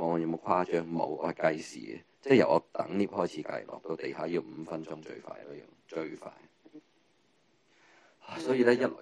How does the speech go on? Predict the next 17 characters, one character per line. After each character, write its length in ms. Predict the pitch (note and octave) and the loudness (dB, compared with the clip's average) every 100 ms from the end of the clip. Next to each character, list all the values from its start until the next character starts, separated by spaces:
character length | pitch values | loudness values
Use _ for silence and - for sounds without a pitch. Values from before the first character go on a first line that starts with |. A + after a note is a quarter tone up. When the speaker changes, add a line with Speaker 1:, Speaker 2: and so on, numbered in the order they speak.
| F2+ | -2
Speaker 1:
一 20 | |
回 220 | G2 C#2+ | -2 -2
就 60 | C2+ | -6
十 120 | - | -12
分 240 | - D#2+ | -14 -14
鐘， 80 | D#2 D#2+ D#2 _ _ _ | -14 -16 -18 _ _ _
咁 120 | A2 | 0
我 80 | G#2 | 2
就 120 | F2+ | 2
為 120 | E2 D#2+ | 0 -2
咗 100 | F#2 | -2
攞 180 | F#2 | -2
返 160 | - F2 | 0 -2
把 200 | F2 D#2 | -2 -4
遮， 160 | - D#2+ D#2+ - _ | -4 -6 -6 -14 _
就 100 | |
要 60 | D#2 | -12